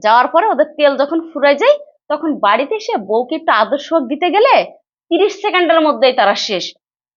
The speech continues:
আর তোমাদের মতো পুরুষদের কারণে না, আমাদের মতো মেয়েরা বাইরে যায় পরকিয়া করতে।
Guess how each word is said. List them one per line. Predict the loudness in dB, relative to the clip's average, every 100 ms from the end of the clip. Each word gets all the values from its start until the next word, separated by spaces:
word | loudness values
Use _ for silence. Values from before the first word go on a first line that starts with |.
| _ _ _ _ -4
আর | -4 -4
তোমাদের | -4 0 2 2
মতো | 0 0 -2
পুরুষদের | 0 2 2 2
কারণে | 4 2 0
না, | 2 2 0 -6 _ _ -6
আমাদের | -2 0 0 0
মতো | -2 -2
মেয়েরা | 0 2 4 2 0 -4 _ _ _ _ -2
বাইরে | -2 2 2
যায় | 2 -2
পরকিয়া | 2 0 2 -2 -4
করতে। | -6 -14 -18